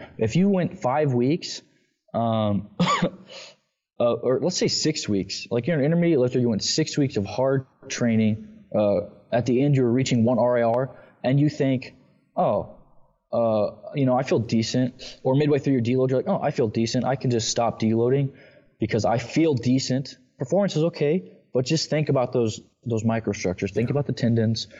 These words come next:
Speaker 1: and just realize they need healing too. Where you might not feel it, it, it doesn't matter. They still <laughs> gotta heal. Um,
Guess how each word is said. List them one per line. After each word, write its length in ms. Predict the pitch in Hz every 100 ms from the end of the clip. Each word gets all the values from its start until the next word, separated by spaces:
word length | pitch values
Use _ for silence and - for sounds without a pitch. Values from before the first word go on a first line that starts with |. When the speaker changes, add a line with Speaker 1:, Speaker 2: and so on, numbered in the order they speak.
| - -
Speaker 1:
and 120 | 113
just 180 | 117 113
realize 640 | 107 120 147 131 104 101 -
they 280 | 107 123 139
need 260 | 123 131
healing 360 | 110 127 131 110
too. 440 | - 170 98 - - - - _ -
Where 140 | 127
you 140 | 135 120
might 260 | 120 135
not 220 | 143 139
feel 380 | - - 123 147
it, 300 | 208 - - - _ _ _ _ -
it, 100 | 113 - _
it 140 | -
doesn't 300 | 113 139 127
matter. 360 | 101 127 104 85
They 100 | -
still 340 | 113 - 135 -
<laughs> 80 | 127
gotta 160 | 120
heal. 400 | 120 135 107 - - - - _ _ _
Um, 480 | 104 202 143 98 95